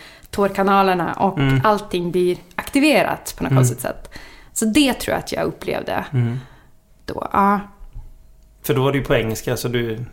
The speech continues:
Speaker 2: du hade ju inte koll på vad de,
Speaker 1: Nej, precis.
Speaker 2: vad det handlade om egentligen.
Speaker 1: Exakt.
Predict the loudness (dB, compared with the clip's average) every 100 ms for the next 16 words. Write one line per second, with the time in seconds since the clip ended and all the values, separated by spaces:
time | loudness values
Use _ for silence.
0 | -6 -2 -2 -2 -4 -4 -4 -4 -6 -4
1 | -4 0 2 2 2 2 4 4 4 4
2 | 2 0 -2 -4 -6 -8 -6 -6 -4 -6
3 | -6 -14 -14